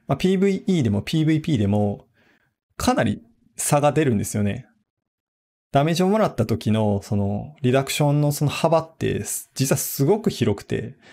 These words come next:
ライトとヘビーじゃ全然違うんですよね。まあ、なので、できることなら、まあ、そのライトの間、ライトのアーマーセットの中で最も重い構成を目指した方が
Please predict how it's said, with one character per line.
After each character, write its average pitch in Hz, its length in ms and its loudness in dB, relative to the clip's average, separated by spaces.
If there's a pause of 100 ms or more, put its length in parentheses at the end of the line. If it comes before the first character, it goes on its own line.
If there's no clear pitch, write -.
(200)
ラ 180 200 4
イ - 100 -4
ト 101 120 -2
と 101 100 -4
ヘ - 180 0
ビ 110 200 2
ー - 20 -4
じ 101 100 -2
ゃ 98 220 0 (560)
全 185 240 2
然 170 200 2
違 - 140 0 (140)
う 123 80 0
ん 98 160 0
で 98 100 -4
す - 140 -8
よ 101 100 -6
ね。 110 240 -8 (1120)
ま 160 120 -2
あ、 - 20 0
な 226 160 4
の 190 140 2
で、 139 500 2 (1500)
で 196 140 2
き 254 120 -2
る 233 120 2
こ 233 140 0
と 220 100 2
な 220 100 2
ら、 226 80 4
ま 151 120 2
あ、 110 40 -2
そ - 100 -2
の 117 80 4
ラ 175 140 6
イ 185 140 0
ト 120 120 2
の 107 220 0
間、 131 420 4
ラ 160 120 2
イ 180 80 2
ト 185 80 2
の 180 160 4
ア - 20 4
ー 175 40 2
マ 175 100 2
ー - 20 0
セ 202 140 2
ッ 202 140 -4
ト 185 100 0
の 180 100 2
中 185 300 2
で 196 140 4
最 156 40 2
も 131 400 2
重 120 140 2
い 110 60 -2
構 117 180 2
成 143 240 0
を 175 140 2
目 117 100 2
指 117 120 0
し - 60 -8
た 104 100 -2
方 110 220 -2
が 147 380 2